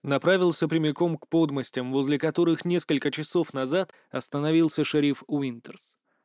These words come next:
На бирке значилось то же самое имя. Скрытое за вызванной разложением иллюзией ожирения тело было сухим и мускулистым. Лицо квадратным,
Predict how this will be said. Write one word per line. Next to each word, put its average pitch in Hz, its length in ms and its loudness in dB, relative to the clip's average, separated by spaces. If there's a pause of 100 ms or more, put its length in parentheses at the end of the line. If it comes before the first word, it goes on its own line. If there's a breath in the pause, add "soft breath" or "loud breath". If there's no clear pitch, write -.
(360)
На 139 160 -2
бирке 185 340 2
значилось 139 600 -2
то 220 140 2
же 160 120 0
самое 131 540 -4
имя. 117 480 -12 (760)
Скрытое 214 680 2
за 160 180 4
вызванной 170 560 2
разложением 156 800 2
иллюзией 165 680 0
ожирения 139 640 0
тело 208 400 2
было 139 300 -2
сухим 170 500 -4
и 170 80 -2
мускулистым. 170 800 -6 (520)
Лицо 147 340 0
квадратным, 170 680 2